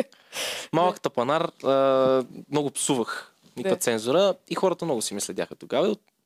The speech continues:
Speaker 2: та-, това са ми първите абонати. Реално това ми бяха първите така по-избухнали видеоклипове в
Speaker 1: После ти
Speaker 2: пространството.
Speaker 1: решаваш да, да тръгнеш в съвсем различна насока.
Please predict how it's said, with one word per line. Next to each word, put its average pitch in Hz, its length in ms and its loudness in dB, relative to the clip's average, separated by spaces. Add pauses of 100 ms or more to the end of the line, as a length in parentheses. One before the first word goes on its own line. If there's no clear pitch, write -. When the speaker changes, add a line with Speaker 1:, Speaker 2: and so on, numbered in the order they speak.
Speaker 2:
та-, 156 80 0
това - 180 -2
са - 120 -4
ми 131 40 -2
първите 104 340 0
абонати. 87 520 -6
Реално 87 260 -10
това - 120 -6
ми 92 100 -8
бяха - 220 -14
първите 90 440 -6 (320)
така - 180 -8
по-избухнали 98 760 -4
видеоклипове 90 560 -8
в - 100 -16 (220)
Speaker 1:
После 214 280 0
ти - 140 -2
Speaker 2:
пространството. 226 300 4
Speaker 1:
решаваш 233 220 4
да, 277 280 4
да 247 120 -2
тръгнеш 262 320 -2
в 233 140 -4
съвсем 254 360 -2
различна 208 400 -2
насока. 156 500 -8